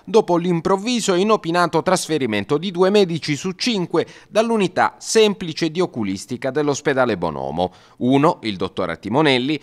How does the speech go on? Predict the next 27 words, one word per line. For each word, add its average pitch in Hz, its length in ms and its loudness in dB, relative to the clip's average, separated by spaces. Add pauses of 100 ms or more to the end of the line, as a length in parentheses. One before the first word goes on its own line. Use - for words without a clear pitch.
(160)
è 240 100 -2
stato 214 300 0
trasferito 214 640 0
all'ospedale 147 560 2
San 226 260 2
Nicola 151 420 4
Pellegrino 131 640 0
di 117 160 -2
Trani, 120 380 0
dove 113 220 0
viene 113 280 -4
quindi 117 480 -2 (260)
rifondata 113 920 0
un'unità 165 520 0
semplice 226 640 0
di 170 120 -2
oculistica. 98 880 -2 (260)
Attimonelli 123 840 -2
ne 170 200 -2
diventa 98 440 -4
il 104 120 -6
dirigente 104 600 -4
medico, 127 520 0
con 92 240 -6
conseguente 98 640 -6
adeguamento 87 640 -6
contrattuale. 87 840 -6